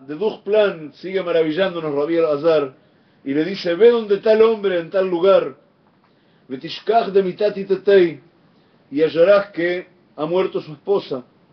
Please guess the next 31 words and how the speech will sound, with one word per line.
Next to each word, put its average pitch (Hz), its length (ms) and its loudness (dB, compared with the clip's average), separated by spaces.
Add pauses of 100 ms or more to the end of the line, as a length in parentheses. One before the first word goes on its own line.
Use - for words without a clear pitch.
(540)
Zil 190 400 -2
Gabei 175 320 4
Behablei 160 500 0
Kisa 165 380 0
de 156 120 -8
Dinarinda, 143 680 -2 (600)
ve 151 120 -4
donde 180 420 2
él, 165 240 0 (420)
y 113 60 -14
le 120 120 -10
dice, 147 240 -6
"dónde 131 400 -4
es?" - 200 -18 (640)
y 127 120 -6
dale 165 480 2 (440)
este 135 300 -6
otro 135 480 -2 (1120)
puñado 147 500 2
de 135 140 -4
dinares 147 580 -2 (560)
que 117 100 -14
acabamos 135 380 0
de 135 60 -4
encontrar 131 600 0 (500)
entre 127 220 -8
las 127 100 -2
pertenencias 135 600 -6
de 139 60 -6
este 135 200 0
hombre, 143 420 0